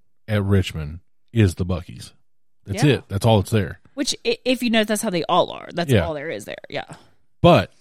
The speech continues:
Speaker 1: it was backed up from Buc-ee's to out onto the interstate.
Speaker 2: Mm-hmm.
Speaker 1: I'm like, "What?"
Speaker 2: Yeah.
Speaker 1: It's not that great.
Speaker 2: No.
Speaker 1: You know?
Speaker 2: I
Speaker 1: Granted, it was very clean,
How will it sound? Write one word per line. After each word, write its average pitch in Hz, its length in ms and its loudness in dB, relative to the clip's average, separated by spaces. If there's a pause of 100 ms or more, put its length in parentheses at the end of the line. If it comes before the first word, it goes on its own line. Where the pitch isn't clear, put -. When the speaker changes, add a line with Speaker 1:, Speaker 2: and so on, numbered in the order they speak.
(1500)
Speaker 1:
it 139 120 4
was 135 180 4
backed 127 420 0
up 120 240 0
from 120 340 4
Buc-ee's 98 420 2 (100)
to - 220 -4
out 107 300 0 (180)
onto 104 320 0
the 90 80 -6
interstate. 85 520 -6 (180)
Speaker 2:
Mm-hmm. 196 280 -4 (640)
Speaker 1:
I'm 123 160 -4
like, 95 180 -6 (180)
"What?" 220 360 -20 (280)
Speaker 2:
Yeah. 170 260 -12 (100)
Speaker 1:
It's 160 220 -2
not 139 260 2
that 104 200 0
great. 95 340 -4 (220)
Speaker 2:
No. 170 360 -6 (720)
Speaker 1:
You 101 120 -14
know? 85 300 -8 (420)
Speaker 2:
I 226 80 4
Speaker 1:
Granted, 180 340 6 (340)
it 143 80 0
was 110 120 6
very 113 220 6
clean, 120 460 0